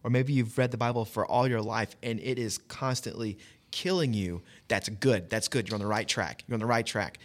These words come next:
You're reading the law, the parts that convict, the parts that,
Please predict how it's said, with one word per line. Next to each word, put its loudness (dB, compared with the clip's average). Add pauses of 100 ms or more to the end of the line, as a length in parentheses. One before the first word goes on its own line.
(160)
You're 0
reading 4 (200)
the 0
law, 4 (280)
the 2
parts 0
that -2
convict, -2 (220)
the 0
parts -4
that, -4